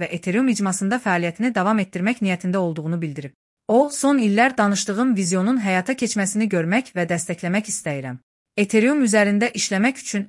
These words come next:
ən maraqlı dövrlərdən biridir deyib. Ethereum Foundation da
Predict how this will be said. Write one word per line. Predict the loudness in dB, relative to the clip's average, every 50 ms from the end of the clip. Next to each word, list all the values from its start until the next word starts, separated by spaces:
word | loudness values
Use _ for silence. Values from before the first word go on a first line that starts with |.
| -6
ən | -2 0 2 4
maraqlı | 4 4 2 2 0 0 -2 0 2
dövrlərdən | 2 0 2 0 0 0 0 2 2 2 2 2
biridir | 2 0 -2 -4 -6 -6 -6
deyib. | -8 -8 -8 -10 -14 _ _ _ _ _ _ _ _ _ _ _ _ _ _ _ _ -6
Ethereum | -2 0 2 2 2 2
Foundation | 2 2 4 4 4 4 4 2 2 2 2 2
da | 2